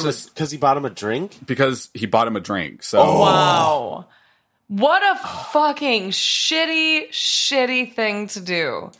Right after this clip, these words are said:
Speaker 2: Insanely
Speaker 1: Yeah.
Speaker 2: shitty. But, uh, the Mata Society, um, they were, they, not happy about this. They were very
Speaker 1: On top of
Speaker 2: pissed.
Speaker 1: it.
Speaker 2: And they got, um, the mayor, the Robert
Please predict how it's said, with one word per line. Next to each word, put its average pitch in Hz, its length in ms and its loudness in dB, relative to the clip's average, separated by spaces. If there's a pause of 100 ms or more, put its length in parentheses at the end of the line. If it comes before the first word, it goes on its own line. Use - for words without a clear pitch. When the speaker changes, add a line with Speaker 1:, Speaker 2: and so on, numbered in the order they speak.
(680)
Speaker 2:
Insanely 113 580 -2
Speaker 1:
Yeah. 85 60 -6
Speaker 2:
shitty. 76 340 -8 (100)
But, 185 460 0 (720)
uh, 107 420 4
the 113 200 0
Mata 107 340 4
Society, 135 880 -2
um, 85 540 -4 (540)
they 104 200 2
were, 95 380 0
they, 90 220 -4
not 92 420 -6
happy 127 320 -8
about 82 300 -8
this. 82 340 -8 (140)
They 92 120 -4
were 95 140 -4
very 104 280 -2
Speaker 1:
On - 40 -10
top 101 180 2
of 101 60 -4
Speaker 2:
pissed. 92 140 -8
Speaker 1:
it. 76 180 -10
Speaker 2:
And 104 500 2
they 101 500 0
got, 107 680 -2
um, 90 580 -4 (800)
the 95 540 -4
mayor, 101 520 2
the 95 160 -4
Robert 95 680 -2